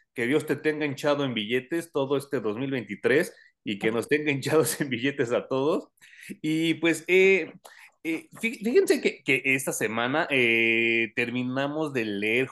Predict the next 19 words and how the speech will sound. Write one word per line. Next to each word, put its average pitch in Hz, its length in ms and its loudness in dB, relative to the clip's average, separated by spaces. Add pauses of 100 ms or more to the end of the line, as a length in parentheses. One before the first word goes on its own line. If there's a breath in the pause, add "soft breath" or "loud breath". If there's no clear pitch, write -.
Hum 135 200 -6
y 113 140 -2
yo, 110 160 4
una, 151 280 0
una 170 240 -2
miniserie 135 540 -4
que 127 100 -4
él 131 80 0
me 143 120 0
recomendó. 104 880 -2 (520 loud breath)
Yo 180 140 8
al 240 80 4
principio 247 420 -2
estaba 233 300 0
me-, 226 180 -2
me-, 135 280 -4
medio 127 400 -2
renuente 135 640 -2
porque 117 760 -2